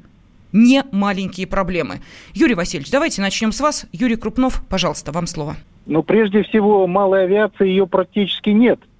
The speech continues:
Speaker 2: То есть, э, допустим, если брать, э, рейсы на Палану и вообще по Дальневосточному федеральному округу, особенно вот в таких территориях, как Магаданская область,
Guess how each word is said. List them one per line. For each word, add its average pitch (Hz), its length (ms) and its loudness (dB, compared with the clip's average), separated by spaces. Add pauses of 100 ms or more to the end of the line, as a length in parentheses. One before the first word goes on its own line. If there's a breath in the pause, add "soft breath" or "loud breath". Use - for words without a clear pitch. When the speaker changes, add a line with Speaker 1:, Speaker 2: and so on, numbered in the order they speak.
(320)
Speaker 2:
То 170 180 2
есть, - 260 -4
э, 156 280 2 (360 loud breath)
допустим, 170 500 0
если 175 320 2
брать, 170 420 0
э, 147 320 4
рейсы 165 380 2
на 151 140 0
Палану 185 680 2 (340 loud breath)
и 156 300 4
вообще 151 440 2
по 139 420 2
Дальневосточному 151 880 0
федеральному 147 640 2 (120)
округу, 175 440 2
особенно 139 500 0
вот 135 220 2 (320 loud breath)
в - 80 -20
таких 165 380 0
территориях, 147 600 2
как 135 200 0
Магаданская 151 720 0
область, 147 520 2